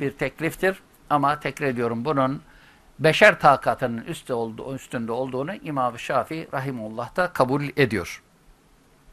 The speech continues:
Kanaati ayetin emrinin kanaati bu olmasına rağmen. Demin bir cümle kullandım. Yine ufkunuz genişlesin, bilginiz genişlesin diye söylemek istiyorum. Mesela zaman zaman söylenilir,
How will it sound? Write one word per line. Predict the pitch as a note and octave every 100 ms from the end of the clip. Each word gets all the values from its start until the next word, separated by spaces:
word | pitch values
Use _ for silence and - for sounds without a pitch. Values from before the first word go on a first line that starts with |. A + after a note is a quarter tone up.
| _ - _ _
Kanaati | - E3+ D#3+ D#3+
ayetin | D#3 C#3 C3+ - F#3+ -
emrinin | D3 B2+ B2+ C3+ E3
kanaati | E3 B2+ A2 - E3+
bu | C3
olmasına | B2+ A2+ - B2+ A#2
rağmen. | G#2+ F#2+ - _ - - - - - _ _
Demin | G#3 A3 G#3+
bir | G3
cümle | E3 F#3 F3+
kullandım. | F3 E3 C#3+ B2+ B2+ F#3+ -
Yine | D#3+ E3 D3+ C3
ufkunuz | D#3 - D#3+ D3+ C3+
genişlesin, | B2+ C3 B2+ - C3+ G#3 D#3
bilginiz | C3+ C3+ C3 A#2+
genişlesin | C3 B2+ D3+ C#3 E3 C3
diye | B2 A#2 -
söylemek | - C#3 A#2+ A2+ G#2+
istiyorum. | - C#3 D#3+ G3 -
Mesela | F3+ C#3+ C3+ A#2+ A2 C3+
zaman | C#3 C3+ A#2+
zaman | B2 B2 A2
söylenilir, | - - C#3 B2+ B2 C#3+ G3